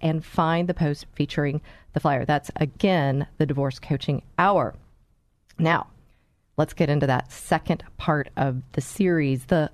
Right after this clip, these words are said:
legal considerations of divorce for you and your children. And to do so, family law attorney Craig Haston is back with us to talk to us about that very important topic. But, uh, I have to say this, I'm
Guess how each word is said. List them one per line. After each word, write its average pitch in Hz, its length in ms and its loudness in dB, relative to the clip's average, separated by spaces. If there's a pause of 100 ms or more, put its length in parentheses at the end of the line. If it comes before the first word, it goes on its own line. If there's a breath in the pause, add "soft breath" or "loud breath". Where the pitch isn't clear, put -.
legal 165 600 2
considerations 143 720 -2
of 135 80 -2
divorce 139 380 -2
for 147 160 -2
you 143 260 -2
and 147 240 0
your 156 160 0
children. 196 420 0
And 240 280 0
to 302 160 2
do 311 180 4
so, 320 340 2 (640 loud breath)
family 160 320 0
law 156 360 0
attorney 196 360 -2
Craig 220 260 0
Haston 233 580 0
is 214 180 -4
back 175 400 -2
with 233 160 -4
us 202 280 -4 (120)
to 202 80 0
talk 214 240 2
to 165 100 2
us 156 100 -2
about 165 260 2
that 156 160 2
very 170 200 2
important 160 400 -2
topic. 196 460 0
But, 175 320 2
uh, 165 260 4
I 165 80 0
have 190 200 2
to 254 80 -2
say 170 200 0
this, 165 280 0
I'm 160 260 0